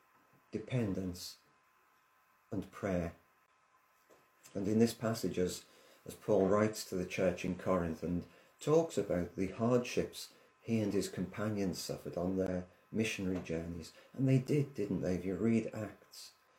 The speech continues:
they really did suffer at times. Um, Paul talks about God's comfort, and we talk about it, don't we? We, we pray about it, about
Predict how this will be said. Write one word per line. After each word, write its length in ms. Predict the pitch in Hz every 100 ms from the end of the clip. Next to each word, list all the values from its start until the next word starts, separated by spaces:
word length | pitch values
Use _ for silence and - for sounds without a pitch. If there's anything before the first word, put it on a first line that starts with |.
| _ _ _ _ _ _ -
they 140 | 110
really 400 | 98 117 131 120
did 220 | 117 113
suffer 420 | - - 117 98
at 140 | 95 -
times. 400 | 80 80 76 - - _ _ _ _ _ _ _ _ _ _ _ _ _ _ _ _ _ _ _ _ 87
Um, 440 | 90 90 92 87 87 _ _ _ _ _ _ _ _ -
Paul 240 | 110 95
talks 380 | 95 104 95 -
about 360 | 92 85 80 -
God's 340 | 92 85 - -
comfort, 520 | - 90 90 - - - -
and 100 | 110
we 200 | 139 135 - _
talk 280 | - 90 85
about 300 | 82 82 80
it, 80 | -
don't 220 | 98 90
we? 80 | 82
We, 180 | 87 90 -
we 120 | 104
pray 420 | - - 117 135
about 360 | 127 90 82 76
it, 140 | 69 - - - - _ - -
about 180 | 85